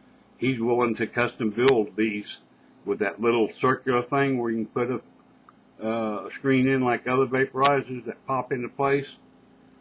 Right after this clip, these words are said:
I don't like 'em. This, this is better. Uh, the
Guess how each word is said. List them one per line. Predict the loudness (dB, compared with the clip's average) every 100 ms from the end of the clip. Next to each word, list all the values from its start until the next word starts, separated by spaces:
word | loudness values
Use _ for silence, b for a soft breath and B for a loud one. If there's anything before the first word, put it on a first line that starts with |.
| -20 -8
I | -2
don't | -2 -2
like | 0 0 -2
'em. | -16
This, | -4 -4 -4 -18 _ -20 -20 -20 -20 -20 -20 _ -10
this | -4 -4
is | -6
better. | -8 -6 -4 -8 -14 -20 _ _ -20 _ _ _ _ _ _ _ _ _ _ _ _ -12
Uh, | -10 -8 -8 -10 -12 _ _ _ _ _ _ _ _ _ _ -20 _ -20 _
the | -12